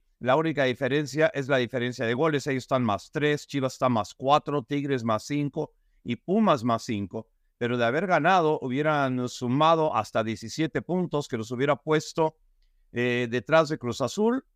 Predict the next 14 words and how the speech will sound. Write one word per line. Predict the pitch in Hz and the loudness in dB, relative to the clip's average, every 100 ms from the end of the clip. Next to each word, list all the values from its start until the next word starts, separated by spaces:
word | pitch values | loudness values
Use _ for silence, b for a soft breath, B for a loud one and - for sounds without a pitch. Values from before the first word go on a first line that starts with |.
| - | -4
Pachuca, | 107 - 202 - 139 185 | -4 0 -2 4 2 2
que | 107 | -4
está | - 117 | -4 -4
en | |
segundo | 117 117 123 | -2 -2 0
lugar | 113 110 123 | 0 0 -2
con | 117 104 | -2 -4
diecinueve, | 101 117 120 143 165 | -4 -4 2 2 2
Monterrey | 127 127 131 123 170 | 0 -4 -2 -2 0
y | 170 | 2
América, | 147 170 170 147 | 2 2 0 -4
que | 135 | -4
tienen | 104 135 139 123 | -6 -2 -2 -2
dieciocho, | 113 - 175 180 160 | -4 -2 -2 -2 -6